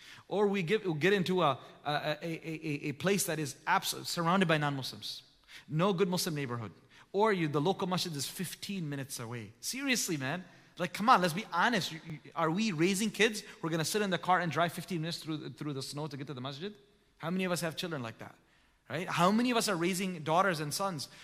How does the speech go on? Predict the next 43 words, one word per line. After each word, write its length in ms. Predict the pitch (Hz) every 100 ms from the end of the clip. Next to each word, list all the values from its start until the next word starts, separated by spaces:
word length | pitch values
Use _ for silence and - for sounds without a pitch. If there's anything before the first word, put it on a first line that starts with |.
| -
who 80 | 170
are 40 |
gonna 180 | 170 175
drive 380 | 156 160 185 180
for 140 | 185
their 100 | 165
children's 460 | 160 - 180 160 123 - - -
Quran 240 | 185 196
class 320 | 180 175 139
or 60 | 165
for 140 | 151
their 100 | 160
own 160 | 196 185
tafsir 320 | 165 - 185
fifteen, 320 | - 185 202
twenty 160 | 165 180
minutes 180 | 175 165
through 120 | 170
the 60 | 139
snow? 260 | 170 135 107 - _ -
Because 220 | 160 151
why? 240 | 165 196 208 - - _ _ -
You 120 | 151
know, 120 | 139
we 200 | 120 151
wanted 260 | 160 147 127
to 60 |
find 240 | 127 139 131
a 40 |
bigger 260 | 117 156 160
place 240 | 151 131
that's 260 | - 127 -
not 180 | 127 -
near 120 | 113
the 100 | 117
masjid. 320 | 143 - 104 - _ _ _ _ _
Simple 480 | - - 359 370 359
things 300 | - 311 247
like 160 | 247 -
this. 340 | 220 - - - _ -
People 280 | 233 262 269
make 200 | 226 156
decisions 580 | 175 - 247 294 302